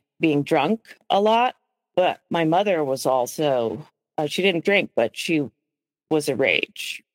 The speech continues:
rageaholic. Um, and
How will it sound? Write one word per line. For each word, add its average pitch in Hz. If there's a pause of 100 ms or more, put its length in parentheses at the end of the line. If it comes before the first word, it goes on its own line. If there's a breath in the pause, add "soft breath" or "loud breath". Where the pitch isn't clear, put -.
(220)
rageaholic. 135 (320)
Um, 143 (920)
and 156